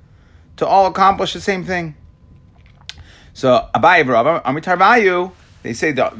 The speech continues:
Kol Milsa, the Havya b'Mishkan, Af Al Gav the Ikar the Damya La Chashav La,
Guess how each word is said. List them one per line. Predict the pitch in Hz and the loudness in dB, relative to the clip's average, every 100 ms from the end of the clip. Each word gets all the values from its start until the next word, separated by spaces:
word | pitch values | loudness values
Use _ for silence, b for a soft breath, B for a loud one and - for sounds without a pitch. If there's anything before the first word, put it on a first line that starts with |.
| 107 | -18
Kol | - - 113 | -16 -8 -2
Milsa, | 175 214 151 123 | -2 -2 -4 -4
the | - | -8
Havya | - 190 202 165 139 | -4 0 0 0 -4
b'Mishkan, | 117 98 98 - 110 160 B B B _ | -4 -8 -12 -10 -8 -8 B B B _
Af | 175 226 - | 2 4 2
Al | 160 | 2
Gav | 175 185 | 4 2
the | 139 151 | 2 -2
Ikar | 196 220 | 2 2
the | 196 | 2
Damya | 180 196 233 247 233 | 2 4 4 4 4
La | 190 185 180 - - | 6 4 2 -4 -20
Chashav | - 117 110 110 | -2 -2 0 -6
La, | 110 110 110 | -2 0 0